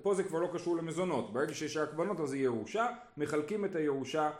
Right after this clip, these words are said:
אה, בין כל הבנות, בין ה-, ומוציאים מהבנות הגדולות ומביאים לבנות הקטנות.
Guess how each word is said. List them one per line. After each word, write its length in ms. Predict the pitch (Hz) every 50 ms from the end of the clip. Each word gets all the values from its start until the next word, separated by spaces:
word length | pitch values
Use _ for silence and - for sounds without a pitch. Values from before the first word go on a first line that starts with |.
| - - - - 120
אה, 300 | 127 131 131 127 131 123 127
בין 160 | 139 143 139
כל 180 | 135 - 139 135
הבנות, 500 | 123 113 123 151 202 214 208 - - -
בין 180 | 131 139 147 147
ה-, 60 | 143 127 123 123 123 - 127 113
ומוציאים 720 | 120 120 120 127 127 127 127 127 - 131 - 190 202 185
מהבנות 340 | 165 139 139 151 165 160 175
הגדולות 360 | 151 151 160 185 214 220 - 156
ומביאים 400 | 147 135 127 113 127 147 151 147
לבנות 300 | 127 117 120 120 113 104
הקטנות. 440 | 92 - - 80 95 143 208 226